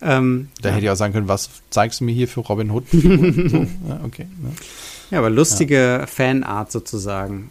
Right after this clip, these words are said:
Speaker 1: Also von Robot Handsome
Speaker 2: Ja.
Speaker 1: heißt der Künstler. Ich werde es auch verlinken, dann könnt ihr es, könnt ihr es euch mal anschauen.
Speaker 2: Ja,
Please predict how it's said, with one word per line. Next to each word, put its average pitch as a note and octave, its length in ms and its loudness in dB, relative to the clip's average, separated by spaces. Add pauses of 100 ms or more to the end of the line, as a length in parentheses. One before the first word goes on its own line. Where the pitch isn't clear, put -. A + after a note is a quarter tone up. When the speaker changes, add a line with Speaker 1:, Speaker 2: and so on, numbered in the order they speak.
Speaker 1:
Also G#2 220 -10
von G2 280 -10
Robot B2 420 0
Handsome G2+ 360 -4
Speaker 2:
Ja. F2 60 -10
Speaker 1:
heißt G2 160 -8
der G#2 80 -10
Künstler. G2+ 420 -10
Ich F#2+ 140 -10
werde A2+ 200 -2
es - 200 -8
auch G#2 140 -10
verlinken, G2+ 440 -8
dann F2+ 120 -14
könnt - 160 -10
ihr G#2 80 -8
es, - 180 -10 (220)
könnt - 260 -4
ihr A#2 280 -2
es - 220 -6
euch F#2 320 -10 (180)
mal A2+ 180 -6
anschauen. E2+ 500 -10 (1300)
Speaker 2:
Ja, G#2+ 180 -2